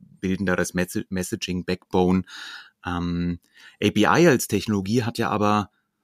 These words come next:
wie ich verstanden hab, ein paar Vorteile diesen, ich sag mal, klassischen Integrationstechnologien gegenüber. Und, ähm, wenn ich mir die, die Dinge so durchlese, ähm, und den Markt beobachte, dann,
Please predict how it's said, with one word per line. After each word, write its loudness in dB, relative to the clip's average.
wie -2
ich -6
verstanden 2
hab, -6
ein -6
paar -4
Vorteile 0
diesen, 0
ich -6
sag -4
mal, 0
klassischen -4
Integrationstechnologien -4
gegenüber. -6
Und, -2
ähm, 0
wenn -2
ich -4
mir 0
die, 2
die -4
Dinge 2
so -2
durchlese, 2
ähm, 0
und -2
den 2
Markt 0
beobachte, -4
dann, 2